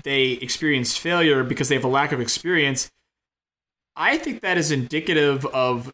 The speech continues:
a critical leadership problem in that we are not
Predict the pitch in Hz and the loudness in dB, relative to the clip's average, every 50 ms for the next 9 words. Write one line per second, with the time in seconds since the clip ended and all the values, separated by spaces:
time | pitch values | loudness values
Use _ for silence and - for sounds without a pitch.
0 | _ - 135 131 127 120 - - - - - 202 220 233 226 - 202 180 160 147 | _ -8 -4 -4 -4 -4 -6 -12 -8 -2 0 0 0 0 0 2 2 4 4 2
1 | 135 - - _ - 120 123 127 135 156 170 175 - - 202 196 - - - 202 | 0 -2 -4 _ -8 -4 -2 0 2 2 2 2 2 0 0 -2 -2 -4 -2 0
2 | 208 208 208 233 226 233 240 240 - _ _ _ _ _ _ _ - 156 165 175 | 0 0 2 2 2 2 0 -2 -4 _ _ _ _ _ _ _ -8 -4 -2 0
3 | 165 185 175 175 175 143 151 165 160 151 139 135 147 160 175 190 185 185 - | 2 2 2 0 0 0 0 2 2 2 2 2 4 4 4 2 0 -2 -10